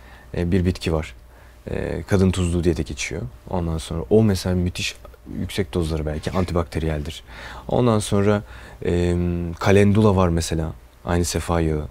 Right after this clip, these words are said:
Müthiş antibakteriyeldir. Ama bağırsağa bakarken sadece bakteriyel de bakamazsınız.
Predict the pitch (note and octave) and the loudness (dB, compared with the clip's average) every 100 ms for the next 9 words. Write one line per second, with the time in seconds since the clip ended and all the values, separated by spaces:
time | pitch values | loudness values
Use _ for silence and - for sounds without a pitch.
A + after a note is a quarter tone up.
0 | - F2+ - A#2 F#2+ F#2+ F2 E2+ - E2 | -4 -4 0 -2 0 -2 0 -2 -2 -2
1 | D#2+ D2+ D#2+ - - - - - - C3 | -2 -4 -8 -14 -20 -20 -18 -12 0 2
2 | G2+ G2 A2+ - G2 - - - - - | 4 4 4 2 -2 -4 -16 -20 -16 -2
3 | G2 C3+ D3+ B2+ G2 - - - - - | -2 2 2 4 0 -2 -14 -20 -12 -2
4 | A#2+ C3+ A#2+ G2+ G2+ - G2+ G#2+ F#2 E2 | 2 4 4 4 2 2 2 2 2 0
5 | D#2 D#2 - - - | -4 -6 -10 -16 -18